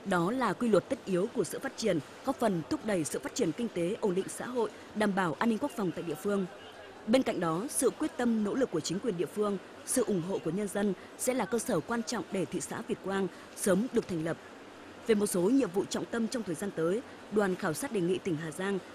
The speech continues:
cần tiếp tục ưu tiên kinh phí đầu tư, hoàn thiện hơn nữa về cơ sở hạ tầng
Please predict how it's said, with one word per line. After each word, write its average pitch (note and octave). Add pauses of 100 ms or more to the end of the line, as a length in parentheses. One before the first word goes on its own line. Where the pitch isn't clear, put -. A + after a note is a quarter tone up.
(120)
cần G#3
tiếp -
tục F#3+ (280)
ưu B3+
tiên B3+
kinh C4
phí F#3+
đầu G3+
tư, G#3+
hoàn G#3
thiện G#3
hơn A3+
nữa F#3 (280)
về F#3+
cơ B3+
sở G3+
hạ F3+
tầng F#3